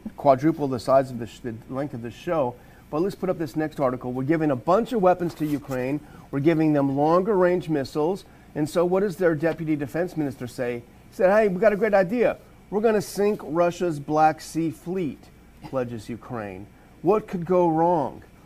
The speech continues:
Uh, and that's not all, Doctor Paul. They've got something else in mind. Let's put on that next, uh, clip. Actually, here's a little quote from the defense, uh, uh, deputy defense minister. He said they also plan to take back Crimea. <laughs> So,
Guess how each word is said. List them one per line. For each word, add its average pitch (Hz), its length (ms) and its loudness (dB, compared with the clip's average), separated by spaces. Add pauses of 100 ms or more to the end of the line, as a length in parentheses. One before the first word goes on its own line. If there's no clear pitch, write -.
(400)
Uh, 123 200 -2
and 156 160 0
that's 165 220 -2
not 170 160 2
all, 220 200 4
Doctor 170 260 0
Paul. 147 220 0
They've 139 120 -2
got 139 140 -2
something 156 320 -6
else 180 200 -6
in 170 80 -2
mind. 131 220 -4
Let's 127 100 -10
put 147 180 -4
on 139 80 -2
that 139 140 -6
next, 156 380 -8
uh, 117 200 -4
clip. 127 280 -10
Actually, 123 300 -6
here's 143 180 -6
a 143 40 -8
little 127 140 -6
quote 135 400 -2 (720)
from 139 160 0
the 131 140 -2
defense, 147 560 -8 (320)
uh, 127 160 -6 (120)
uh, 107 100 -10
deputy 139 340 -6
defense 143 320 -6
minister. 160 400 -2 (340)
He 196 100 2
said 220 220 2
they 220 120 4
also 214 420 4
plan 170 300 2
to - 60 -2
take 185 300 -6
back 202 280 2
Crimea. 240 840 2
<laughs> - 920 -4
So, 202 560 2